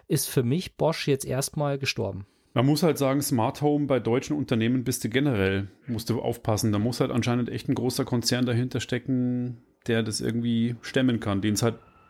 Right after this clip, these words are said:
Speaker 2: ein Microsoft, ein Apple, ein Google, ein Amazon, die wird's
Speaker 1: Für
Speaker 2: halt
Speaker 1: mich
Speaker 2: wahrscheinlich
Speaker 1: nur noch
Speaker 2: in zehn
Speaker 1: Open
Speaker 2: Jahren noch
Speaker 1: Source.
Speaker 2: geben.
Speaker 1: Für mich nur noch Open Source.
Speaker 2: Ja.
Speaker 1: Das ist, ich hab Home, bin mit Home Assistant so ultra zufrieden, was ich mit der Steuerung von dem Ding machen kann und ich bin halt nicht zentral.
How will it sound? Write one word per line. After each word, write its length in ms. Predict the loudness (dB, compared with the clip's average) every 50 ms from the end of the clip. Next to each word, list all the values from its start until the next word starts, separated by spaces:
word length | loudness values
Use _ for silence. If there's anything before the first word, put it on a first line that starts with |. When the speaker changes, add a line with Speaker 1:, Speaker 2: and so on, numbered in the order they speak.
| _ -20 -20 -6 -2
Speaker 2:
ein 200 | 0 2 2 2
Microsoft, 640 | 2 2 2 2 0 0 0 2 2 0 0 -2 -6 -8
ein 160 | -6 -6 -4
Apple, 440 | -6 -6 -2 -2 0 0 0 -2 -2
ein 400 | -4 -2 -2 -2 -2 -2 -4 -4
Google, 460 | -4 -6 -4 -2 -2 -2 -2 -2 -4
ein 440 | -4 -4 -2 -2 0 -2 -2 -2 -4
Amazon, 460 | -2 -2 -2 -2 -2 -2 -2 -2 0
die 140 | 0 0 0
wird's 160 | 0 0 0
Speaker 1:
Für 80 | 0
Speaker 2:
halt 80 | 2 2
Speaker 1:
mich 220 | 2 2 2 0
Speaker 2:
wahrscheinlich 180 | 0 2 2 4
Speaker 1:
nur 80 | 4 4
noch 160 | 2 2 0
Speaker 2:
in 40 | 0
zehn 160 | 0 2 2
Speaker 1:
Open 40 | 2
Speaker 2:
Jahren 140 | 2 2 2
noch 60 | 2
Speaker 1:
Source. 100 | 0 0
Speaker 2:
geben. 280 | 0 0 -2 -2 -4 -8 -12 _ _ _ _ _ _ _ _ _ _ -12
Speaker 1:
Für 180 | -6 -2 0
mich 240 | 2 2 0 0 0
nur 160 | 0 2 2
noch 160 | 2 2 0
Open 260 | -2 -4 -4 -2 -2 -2
Source. 440 | -2 -2 -4 -6 -6 -8 -12 -16 _ _
Speaker 2:
Ja. 320 | -6 -2 0 0 0 -2 -2 -6 -12 -14
Speaker 1:
Das 180 | -12 -8 -6
ist, 300 | -6 -6 -6 -8 -10 -12 -12
ich 140 | -4 -2
hab 180 | -2 -2 0 0
Home, 240 | 0 0 2 2 2
bin 160 | 2 2 2
mit 140 | 2 2 2
Home 240 | 2 2 2 2 0
Assistant 520 | 0 2 0 0 0 0 0 0 0 0
so 300 | 0 2 2 2 2 0 -2 -8 -16 -18 -18 -18 -20 -20 -20 _ _
ultra 400 | 0 2 2 2 0 -2 -2 -2
zufrieden, 540 | -2 -4 -8 -8 -4 -2 0 0 0 0 0
was 160 | 0 -2 -2
ich 100 | -2 -2
mit 160 | -2 0 0
der 80 | 0 -2
Steuerung 560 | -2 0 0 2 2 2 2 0 0 -2 -2
von 220 | -2 -2 -2 -2 0
dem 160 | 0 0 0
Ding 180 | 0 0 0
machen 300 | 0 0 -2 -2 -4 -6
kann 420 | -6 -4 -2 0 2 2 0 -2 -4
und 180 | -4 -6 -6
ich 120 | -6 -4 -2
bin 180 | -2 0 0
halt 140 | 0 0 0
nicht 200 | -2 -4 -4 -4
zentral. 540 | -2 -2 -2 -2 -4 -6 -2 0 0 0 0